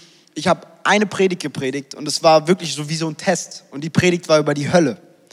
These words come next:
Jetzt nach einem Jahr kommen Jugendliche und sagen, das ist die Predigt, die wir nie vergessen. Hätte ich das damals gepredigt für Millennials? Nein, mehr Gnade, mehr und so eine Message, das ist, und die haben mich jetzt gefragt, „Wann predigst du den zweiten Teil?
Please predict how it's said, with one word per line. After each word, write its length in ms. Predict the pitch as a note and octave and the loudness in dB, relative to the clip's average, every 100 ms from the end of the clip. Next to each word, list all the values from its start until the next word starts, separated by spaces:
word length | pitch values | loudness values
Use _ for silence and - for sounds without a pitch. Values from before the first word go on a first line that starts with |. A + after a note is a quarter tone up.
| _ _ _ _ _ _ | _ _ _ _ _ _
Jetzt 280 | - F3 - | -6 -6 -4
nach 160 | F3+ - | -8 -2
einem 280 | E3+ A3 G#3 | 2 4 4
Jahr 160 | G3 | 2
kommen 200 | F#3 E3+ | 2 0
Jugendliche 420 | D#3+ F#3 F#3 D3 D3 | 0 0 0 -2 -6
und 60 | |
sagen, 160 | D3 D3 | -6 -6
das 160 | C#3+ | -6
ist 220 | D#3+ D3+ F3+ | -10 -8 -4
die 100 | A3 | -6
Predigt, 440 | - E3+ D3 C#3 | -2 -2 -2 -4
die 80 | C#3 | -10
wir 80 | C3+ | -10
nie 160 | D3 | -8
vergessen. 420 | D#3+ D#3 D#3 D3+ - _ _ _ _ | -8 -6 -6 -8 -16 _ _ _ _
Hätte 200 | - F#3 | -6 -6
ich 100 | F#3 | -4
das 420 | - A#3+ - - - | 0 0 0 -10 -2
damals 380 | G#3 A3 G3+ F#3 | 0 2 2 0
gepredigt 400 | F3 F3 E3 D3+ | -2 -4 -4 -4
für 100 | - | -4
Millennials? 680 | D#3+ D#3 A#3+ F#3+ C3 A#2 - _ _ _ _ _ | 0 2 2 2 -2 -4 -12 _ _ _ _ _
Nein, 540 | - - F3 F3 D3+ | -14 -10 -6 -6 -8
mehr 200 | D3 D#3+ | -10 -10
Gnade, 480 | E3+ D#3+ E3 F#3 E3 | -10 -8 -4 -2 -4
mehr 220 | D3 D#3+ E3+ - - _ _ _ | -2 -2 -2 -8 -20 _ _ _
und 180 | G3+ F3+ | -6 -6
so 240 | - G#3+ | -2 2
eine 120 | B3+ C4+ | 2 4
Message, 680 | A#3+ C4+ - F#3 - - - | 2 2 2 -2 -2 -12 -12
das 220 | - E3 - _ | -12 -10 -12 _
ist, 200 | G#3+ G3 | -10 -8
und 120 | F3+ | -6
die 100 | E3+ | -2
haben 140 | G3+ A#3+ | -2 -2
mich 80 | G#3+ | -2
jetzt 120 | G3 | -4
gefragt, 200 | F#3+ F3 | -4 -6
„Wann 120 | F#3+ | -6
predigst 340 | F3+ G3+ F#3 - | -4 -6 -6 -8
du 40 | |
den 140 | F3+ F3 | -6 -4
zweiten 340 | E3+ F#3+ D#3 | 0 0 -2
Teil? 160 | C3 | -10